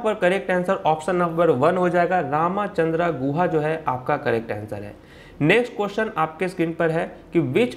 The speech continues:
of the following is an incorrect sequence of Mughal ruler? चलिए,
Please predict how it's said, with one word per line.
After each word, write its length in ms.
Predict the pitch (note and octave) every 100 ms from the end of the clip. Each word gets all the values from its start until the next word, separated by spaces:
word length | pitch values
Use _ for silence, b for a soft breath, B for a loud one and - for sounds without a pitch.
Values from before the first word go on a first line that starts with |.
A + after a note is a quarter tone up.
| -
of 220 | E3+ D#3+
the 100 | F3+ F3+
following 420 | - C3+ C3 C#3 D#3 E3
is 180 | G#3 G3 D#3
an 180 | D3+ D3+ F#3
incorrect 600 | A#3 A3+ D#3 D3 C#3+ - -
sequence 580 | F3 F3 E3+ G3 G3+ -
of 260 | C#3 C#3+ C#3+
Mughal 400 | C#3 D3 F3 F3 B2
ruler? 280 | A2+ A#2 A#2+ - -
चलिए, 200 | F3 E3